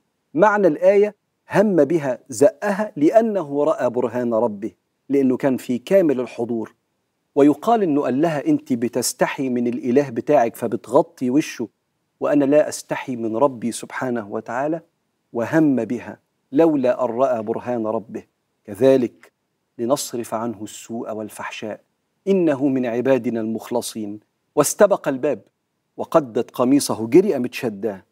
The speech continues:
من دبر وألفيا سيدها لدى الباب. أول ما شافه قامت شاكياله، "شفت عايز يعمل فيا إيه؟ عايز يعتدي عليا؟ ما جزاء من أراد بأهلك سوءا؟" واضح إنها جاهزة،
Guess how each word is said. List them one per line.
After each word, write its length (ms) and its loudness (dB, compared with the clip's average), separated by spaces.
من 160 6
دبر 300 4
وألفيا 680 0
سيدها 680 0
لدى 220 4
الباب. 320 -8
أول 320 2
ما 100 -2
شافه 480 -6
قامت 200 2
شاكياله، 440 2
"شفت 320 0
عايز 300 2
يعمل 260 2
فيا 280 2
إيه؟ 200 4
عايز 280 4
يعتدي 360 4
عليا؟ 380 2
ما 140 8
جزاء 440 4
من 160 0
أراد 360 4
بأهلك 400 2
سوءا؟" 380 0
واضح 300 2
إنها 160 0
جاهزة، 440 -2